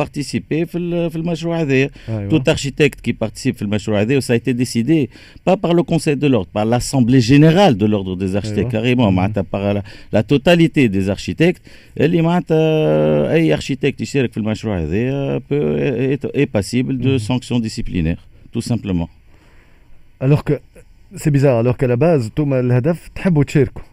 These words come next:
Speaker 2: <laughs> معناتها
Speaker 1: احنا ماذا بينا مش-، مشروع وطني راهو.
Speaker 2: أي،
Speaker 1: بيان سور،
Speaker 2: أي.
Speaker 1: اي ارشيتكت يحب
Speaker 2: مليون
Speaker 1: يشارك،
Speaker 2: تمنعهم
Speaker 1: حلو
Speaker 2: باش
Speaker 1: يشارك في بروجي
Speaker 2: إيه،
Speaker 1: تاع
Speaker 2: مليون
Speaker 1: مطار
Speaker 2: تمنعهم
Speaker 1: هذا.
Speaker 2: باش يشارك.
Speaker 1: نمنعو باش يشارك على خاطر، آه، باش يشارك في حاجة اللي هو باش يكون فيها البهيم القصير،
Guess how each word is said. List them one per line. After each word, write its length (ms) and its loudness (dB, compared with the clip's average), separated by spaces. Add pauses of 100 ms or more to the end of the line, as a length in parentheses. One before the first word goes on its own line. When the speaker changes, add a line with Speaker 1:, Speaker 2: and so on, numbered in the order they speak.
Speaker 2:
<laughs> 140 -4
معناتها 440 0
Speaker 1:
احنا 240 2
ماذا 260 8
بينا 300 4
مش-، 400 2
مشروع 500 2
وطني 340 0
راهو. 320 2 (360)
Speaker 2:
أي، 40 4
Speaker 1:
بيان 120 6
سور، 380 4
Speaker 2:
أي. 80 4
Speaker 1:
اي 160 6
ارشيتكت 460 -2
يحب 180 0
Speaker 2:
مليون 240 8
Speaker 1:
يشارك، 120 6
Speaker 2:
تمنعهم 220 8
Speaker 1:
حلو 100 10
Speaker 2:
باش 100 8
Speaker 1:
يشارك 260 4
في 100 2
بروجي 320 2
Speaker 2:
إيه، 100 6
Speaker 1:
تاع 100 6
Speaker 2:
مليون 180 8
Speaker 1:
مطار 200 6
Speaker 2:
تمنعهم 220 6
Speaker 1:
هذا. 40 6
Speaker 2:
باش 100 4
يشارك. 420 0 (600)
Speaker 1:
نمنعو 300 4
باش 140 -2
يشارك 380 4
على 200 4
خاطر، 340 2
آه، 340 6
باش 200 0
يشارك 340 4
في 140 -2
حاجة 300 2
اللي 180 6
هو 160 6
باش 140 -4
يكون 200 2
فيها 240 4
البهيم 300 6
القصير، 500 4